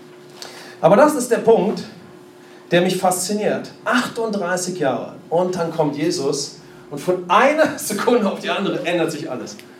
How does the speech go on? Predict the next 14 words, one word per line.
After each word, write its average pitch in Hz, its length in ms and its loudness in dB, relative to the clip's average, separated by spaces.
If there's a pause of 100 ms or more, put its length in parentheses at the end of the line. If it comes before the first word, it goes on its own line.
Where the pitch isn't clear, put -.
(340)
Findet 196 200 0
ihr 196 60 2
das 190 120 0
nicht 190 100 0
auch 202 120 0
faszinierend? 196 580 -4 (760)
Lass 220 160 -2
uns 196 120 -6
nochmal 202 220 2
auf - 80 -6
den 156 120 -4
letzten 160 260 -2
Vers 160 240 0
schauen. 131 240 -4